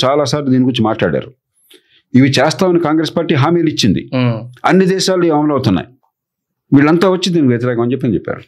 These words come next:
Speaker 1: రైతులకు, ఇప్పుడు మొన్న కూడా మాట్లాడారు, రైతులకు వ్యతిరేకం, రైతులకు ద్రోహం చేశారని చెప్పని. కాబట్టి ఒక సంకీర్ణ ప్రభుత్వం అన్నది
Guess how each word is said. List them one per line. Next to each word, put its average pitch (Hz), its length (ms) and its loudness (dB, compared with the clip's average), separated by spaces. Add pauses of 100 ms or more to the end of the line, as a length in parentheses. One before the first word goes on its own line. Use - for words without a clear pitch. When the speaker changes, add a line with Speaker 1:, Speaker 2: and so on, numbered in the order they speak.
(120)
Speaker 1:
రైతులకు, 113 320 0
ఇప్పుడు 90 240 -2
మొన్న 123 140 0
కూడా 151 160 -2
మాట్లాడారు, - 360 -4 (200)
రైతులకు 135 360 0
వ్యతిరేకం, 87 440 -6 (340)
రైతులకు 147 300 0
ద్రోహం 104 360 -2
చేశారని 69 340 -4
చెప్పని. - 240 -12 (1300)
కాబట్టి 120 320 2
ఒక - 160 0
సంకీర్ణ 151 400 -2
ప్రభుత్వం 123 440 -2
అన్నది 107 520 -2